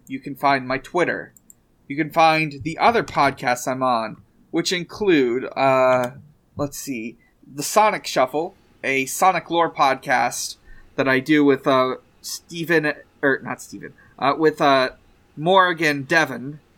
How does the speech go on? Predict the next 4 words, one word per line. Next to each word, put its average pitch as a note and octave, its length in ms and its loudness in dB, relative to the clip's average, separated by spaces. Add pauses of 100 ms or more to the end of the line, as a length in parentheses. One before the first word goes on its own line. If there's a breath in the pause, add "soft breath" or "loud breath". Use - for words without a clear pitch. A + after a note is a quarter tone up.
(200)
uh, C#3 440 2 (480)
uh, D3+ 260 4 (320)
where G3+ 500 2 (380)
we'll, G3 400 4